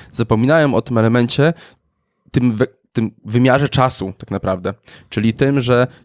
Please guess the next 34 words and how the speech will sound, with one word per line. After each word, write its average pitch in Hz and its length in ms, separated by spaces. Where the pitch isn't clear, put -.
co - 80
się 165 100
stanie 147 200
z 127 60
tą - 100
metryką, 131 500
jak 127 300
zaczniemy 139 360
zawężać 123 840
nasze 117 280
okienko. 107 440
Prosty, - 300
prosty - 220
przykład. - 400
Mamy 131 200
na 135 80
przykład, 123 200
mamy, 120 340
patrzymy 131 400
na 117 80
okienko, 117 520
gdzie 107 580
jakieś 113 160
okienko 113 240
dziesięć, 110 240
dziesięciosekundowe, 120 680
czyli - 120
to 113 100
dziesięć 127 240
sekund 120 260
upraszczamy 120 360
do 113 80
jednego 120 380
punktu 120 500